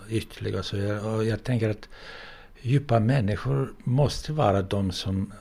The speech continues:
som jag ser det, vågar närma sig sitt omedvetna undan för undan, mer och mer och mer och mer.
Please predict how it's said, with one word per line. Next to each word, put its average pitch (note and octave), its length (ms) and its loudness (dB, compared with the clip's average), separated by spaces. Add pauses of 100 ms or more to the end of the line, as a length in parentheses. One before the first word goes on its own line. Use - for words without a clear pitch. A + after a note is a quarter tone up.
(1120)
som G2 220 -4
jag A#2+ 240 4
ser F#2 280 -2
det, F#2+ 200 -6 (720)
vågar G#2 520 4
närma G2+ 600 2
sig G2 200 0
sitt - 420 -4
omedvetna G#2 960 -2 (1900)
undan G#2 320 4
för - 120 0
undan, G2+ 360 2
mer A2 240 8
och G2+ 80 4
mer G2+ 220 2
och G2+ 100 0
mer G2+ 160 -2
och G#2+ 100 -2
mer. G#2+ 400 -2